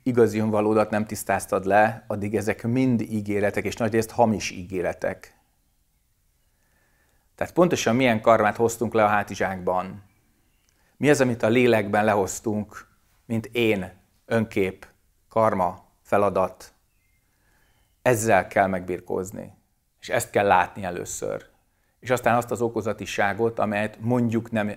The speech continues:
szeretnék megismételni. És akkor járunk a helyes úton. Tehát senki,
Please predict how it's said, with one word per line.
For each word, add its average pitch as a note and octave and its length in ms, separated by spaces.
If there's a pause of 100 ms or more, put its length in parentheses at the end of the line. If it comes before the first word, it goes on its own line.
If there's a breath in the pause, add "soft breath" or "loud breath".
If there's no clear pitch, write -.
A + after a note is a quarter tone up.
szeretnék G2 540
megismételni. F#2+ 920 (1300)
És - 140
akkor A2+ 340
járunk G#2 380
a G#2+ 40
helyes G2 320
úton. G2 520 (260)
Tehát - 180
senki, A#2+ 1080